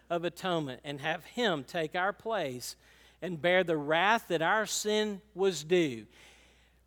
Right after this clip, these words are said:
Paul says, if God did that, then you know that he is going to keep every promise that he's ever made, because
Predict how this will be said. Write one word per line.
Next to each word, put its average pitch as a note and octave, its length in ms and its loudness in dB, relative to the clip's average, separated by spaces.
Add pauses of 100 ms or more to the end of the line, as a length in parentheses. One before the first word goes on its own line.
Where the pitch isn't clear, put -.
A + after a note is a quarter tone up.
(340)
Paul C4 320 8
says, F3+ 420 4
if E3 200 -4 (140)
God A#3+ 420 4
did G#3+ 320 4
that, B2 500 0 (320)
then F#3+ 220 2
you B3+ 300 6
know C#3+ 720 4 (840)
that F#3+ 140 4
he D4 160 6
is A#3+ 140 4
going B3 220 2
to A3 120 -2
keep - 460 -2
every D#4+ 420 8
promise A3+ 440 4
that A#3 140 2
he's A3 160 0
ever E4+ 300 10
made, G#3+ 260 4
because B3 460 6